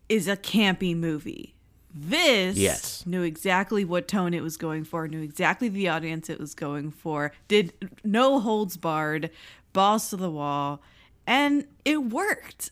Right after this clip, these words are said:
Speaker 1: I thought it worked tremendously. And yeah, it's not cinema, Scorsese style,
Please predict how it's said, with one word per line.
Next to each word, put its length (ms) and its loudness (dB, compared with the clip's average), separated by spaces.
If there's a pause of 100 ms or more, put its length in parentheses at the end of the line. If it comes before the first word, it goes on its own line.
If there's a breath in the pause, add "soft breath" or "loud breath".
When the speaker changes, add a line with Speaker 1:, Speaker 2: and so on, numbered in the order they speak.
(120)
Speaker 1:
I 140 4
thought 260 2
it 140 -2
worked 440 -2
tremendously. 880 0
And 240 2
yeah, 380 4
it's 240 -4
not 300 0
cinema, 1080 0
Scorsese 800 0
style, 560 -2